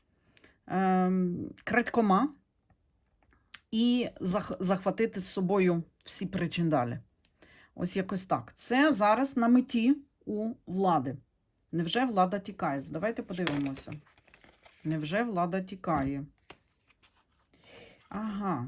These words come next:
я зрозуміла. По-перше, бояться військових. По-друге, влада зараз намагається собі влаштувати якесь, м, ну, скажімо так, ем,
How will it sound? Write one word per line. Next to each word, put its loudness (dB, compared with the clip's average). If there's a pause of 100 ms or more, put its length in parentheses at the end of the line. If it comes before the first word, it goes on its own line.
(120)
я 0
зрозуміла. -2 (460)
По-перше, 2
бояться 0
військових. -2
По-друге, -2 (120)
влада 2
зараз 2 (220)
намагається 2
собі 0
влаштувати -2
якесь, -2
м, -2
ну, -2
скажімо -4
так, -2 (560)
ем, -4